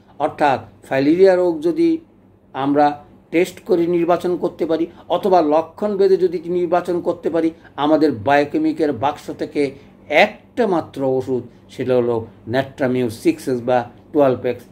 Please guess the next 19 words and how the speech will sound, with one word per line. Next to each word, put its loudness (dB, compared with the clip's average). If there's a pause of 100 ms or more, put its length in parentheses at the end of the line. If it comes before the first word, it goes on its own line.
(300)
আহ, -8
দিনে 0
চারবার 2
করে -4 (200)
প্রয়োগ -4 (120)
করুন। -6 (280)
আশা -4
করি -4
সাতাশ -6
দিনের -4
ভিতরে -2 (300)
চলে 4
যাবে -2 (280)
রোগটা, -6 (220)
অথবা 2
না 0
গেলে 2 (220)
আরও -2
দীর্ঘদিন, -4